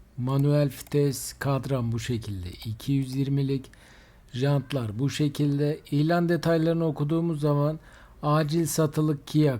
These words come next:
Clarus, iki ay önce yeni motor yapıldı, sıkıntısız jant, lastik, bir haftalık sıfır takıldı. Muayene dokuzuncu ayın beşine, yani beş Eylül iki bin yirmi beşe kadar vardır.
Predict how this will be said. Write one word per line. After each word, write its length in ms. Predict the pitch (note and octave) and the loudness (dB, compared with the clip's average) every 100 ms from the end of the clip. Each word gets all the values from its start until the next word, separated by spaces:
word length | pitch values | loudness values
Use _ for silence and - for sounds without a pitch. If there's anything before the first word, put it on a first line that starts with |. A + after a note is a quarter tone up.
| A#2 | -2
Clarus, 640 | C3+ D#3 D#3+ D#3+ D3 - - | 0 2 2 0 -4 -12 -8
iki 320 | D3 A#2 E3+ | -8 0 4
ay 160 | E3+ E3 | 4 4
önce 260 | D#3 C#3+ D3 | 4 4 2
yeni 280 | C3+ C3+ | 2 0
motor 400 | C3+ C3+ C3 D#3+ | 0 -2 2 2
yapıldı, 460 | D#3 D#3+ D3+ D3+ D3+ | 2 0 0 0 0
sıkıntısız 800 | - - D3+ D3 C#3 C3+ C#3 A#2+ | -4 -4 0 0 0 -2 -2 0
jant, 380 | C3 C#3+ C3+ A#2 | 0 2 0 -2
lastik, 580 | C#3 C#3+ C3+ - A#2 C#3 | 0 0 -2 -8 -6 -2
bir 100 | C#3+ | 0
haftalık 500 | C#3+ A2+ A#2+ G#2 - | 0 -2 -6 -6 -8
sıfır 340 | C#3 A#2+ D#3 | -8 -4 -4
takıldı. 600 | D3 D#3+ D3+ D3+ D3 D#3+ D3+ - - - - - - - | -2 -4 -2 -2 -2 -4 -6 -14 -20 -20 -20 -20 -12 2
Muayene 680 | D3 E3 E3+ E3 F3 F3 | 4 6 4 2 2 2
dokuzuncu 600 | D3+ D3+ D#3+ D#3 D#3+ D#3 | 2 2 2 2 2 2
ayın 320 | D3 C3 A#2 A2 | 2 2 0 -2
beşine, 380 | C3 - C3+ | -2 -2 -2
yani 380 | B2 B2 B2 A2 F#2 A2 | -2 -4 -4 -6 -6 -2
beş 280 | C3 C#3 | -2 0
Eylül 320 | C#3 B2+ B2 C3+ | -2 -2 -4 -6
iki 280 | A#2 C#3+ | -6 -4
bin 80 | B2+ | -2
yirmi 360 | A#2+ A#2 A#2 A#2+ | -2 -2 -2 -4
beşe 280 | B2 C3+ B2 | -4 -4 -4
kadar 320 | B2+ A2+ G2+ | -4 -6 -8
vardır. 680 | F#2+ A#2 C#3 C#3 D3+ C#3+ | -8 -4 -4 -2 -2 -2